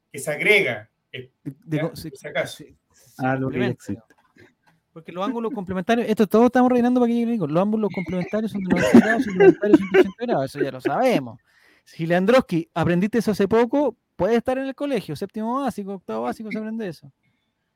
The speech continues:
Speaker 1: ¿Retorcín
Speaker 2: Ya.
Speaker 1: sabe eso, no?
Speaker 2: ¿Qué vas a ver, compadre?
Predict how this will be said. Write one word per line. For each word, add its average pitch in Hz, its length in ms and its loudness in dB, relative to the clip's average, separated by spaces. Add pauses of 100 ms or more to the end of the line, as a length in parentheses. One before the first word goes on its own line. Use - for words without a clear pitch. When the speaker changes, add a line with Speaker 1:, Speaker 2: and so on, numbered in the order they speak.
(140)
Speaker 1:
¿Retorcín 147 440 -6
Speaker 2:
Ya. - 80 -6
Speaker 1:
sabe 175 240 -2
eso, 233 180 -8
no? 180 280 -12 (400)
Speaker 2:
¿Qué 135 200 -6
vas 131 200 -8
a 101 80 -12
ver, 104 240 -14
compadre? - 380 -20